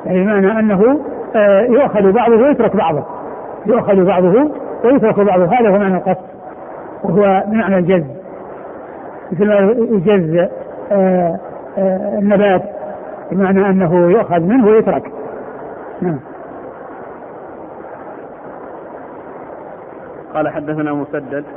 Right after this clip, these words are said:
Speaker 1: مسدد بن مسرهد البصري، ثقة، أخرج حديث البخاري وأبو داود والترمذي والنسائي.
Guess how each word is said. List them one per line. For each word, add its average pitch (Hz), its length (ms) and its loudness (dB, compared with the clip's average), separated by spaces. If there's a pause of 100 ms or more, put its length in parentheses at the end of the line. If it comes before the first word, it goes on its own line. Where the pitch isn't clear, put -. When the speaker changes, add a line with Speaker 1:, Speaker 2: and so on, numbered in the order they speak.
Speaker 1:
مسدد 226 400 2
بن 226 60 6
مسرهد 196 500 2 (720)
البصري، 196 480 2
ثقة، 180 140 2
أخرج 185 220 2
حديث 180 180 4
البخاري 196 460 2 (480)
وأبو 185 360 4
داود 196 220 4
والترمذي 208 380 4
والنسائي. 175 440 2